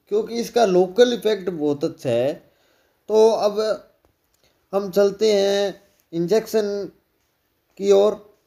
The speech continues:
तो हम यहाँ डीसीआर लेंगे और डीसीआर को जो डिस्टिल वाटर है वो डाल के उसको अच्छी तरह हिला लेंगे।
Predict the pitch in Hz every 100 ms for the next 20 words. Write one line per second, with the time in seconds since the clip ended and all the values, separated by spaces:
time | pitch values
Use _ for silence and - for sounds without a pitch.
0 | _ _ _ _ _ - 226 220 233 240
1 | 196 202 202 190 220 - 233 226 220 180
2 | _ _ 156 175 202 202 202 180 196 202
3 | 180 - _ _ _ 160 208 190 208 202
4 | 180 202 202 180 - _ _ _ _ 143
5 | 160 156 170 175 202 196 190 185 190 185
6 | 180 180 156 165 175 175 185 185 175 _
7 | 170 - 185 185 170 - 233 220 208 143
8 | 110 107 117 120